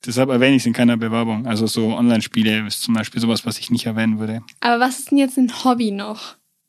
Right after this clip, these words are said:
Speaker 2: Weil das ist ja eine Qualifikation gewesen jetzt gerade.
Speaker 1: Ja. Hm, mit Katzen kämpfen.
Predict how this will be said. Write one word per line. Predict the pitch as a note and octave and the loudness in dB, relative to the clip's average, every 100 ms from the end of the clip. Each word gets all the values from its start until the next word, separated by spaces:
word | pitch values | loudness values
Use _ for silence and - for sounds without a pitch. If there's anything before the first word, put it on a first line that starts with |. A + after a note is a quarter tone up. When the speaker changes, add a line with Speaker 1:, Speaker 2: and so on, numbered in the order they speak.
| _ _ _ _ _ _ _ _ _ _ _ - | _ _ _ _ _ _ _ _ _ _ _ -12
Speaker 2:
Weil | A3 | -10
das | A3 | -2
ist | |
ja | C4 | 0
eine | B3+ | 2
Qualifikation | B3 B3 A#3+ A#3+ A#3+ A3+ - G#3+ | 2 0 0 -2 -2 -2 -2 -4
gewesen | G3+ G3+ G#3+ A#3 A3 | -4 -4 -6 -6 -8
jetzt | A#3 A#3 | -8 -8
gerade. | C4 B3 B3+ B3 - | -8 -8 -10 -14 2
Speaker 1:
Ja. | A#3+ A#2 A#2 A2 _ - - - - _ _ _ _ _ _ - | 4 4 0 -6 _ -14 -14 -14 -20 _ _ _ _ _ _ -2
Hm, | C3+ A#2 A2 G#2+ G#2 _ _ _ _ - | 4 4 4 0 -4 _ _ _ _ -2
mit | A#2 G#2 | 0 0
Katzen | - - - | -2 0 2
kämpfen. | A#2 A#2 A#2+ | 2 0 -4